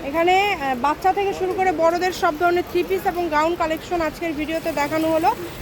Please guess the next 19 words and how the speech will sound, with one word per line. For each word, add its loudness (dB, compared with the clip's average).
আপনারা 2
সরাসরি 0
আসতে 0
চাইলে 0
চলে 0
আসবেন 0
আলামিন 0
হকার্স -2
মার্কেটের 0
লিখন 2
বস্ত্র 0
বিতানে। -2
আসলেই -2
কিন্তু 0
আপনারা 2
নিতে 0
পারবেন। 0
তার 0
পাশাপাশি -2